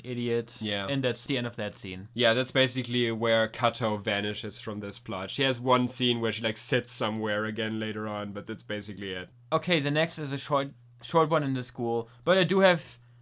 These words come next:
Speaker 1: I do have something to say about this, specifically
Speaker 2: Mm-hmm.
Speaker 1: the, the fir-, the entrance shot of it.
Speaker 2: Okay.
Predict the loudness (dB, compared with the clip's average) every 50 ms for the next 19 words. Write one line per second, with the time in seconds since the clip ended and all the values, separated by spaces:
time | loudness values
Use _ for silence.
0 | -14 -4 0 2 6 6 6 6 6 2 0 0 0 2 2 0 -2 -2 -4 -4
1 | -2 -2 0 0 0 0 0 0 -2 -4 -4 -4 -6 -4 -4 -2 0 2 2 4
2 | 4 4 4 2 0 -2 -6 -4 -4 -4 -4 0 0 0 0 2 0 -2 0 0
3 | -2 -2 -2 -4 -2 -4 -2 2 2 2 2 0 -4 -6 -8 -10 -10 -10 -14 -20
4 | -20 -20 -14 -6 -2 -2 0 2 0 0 -2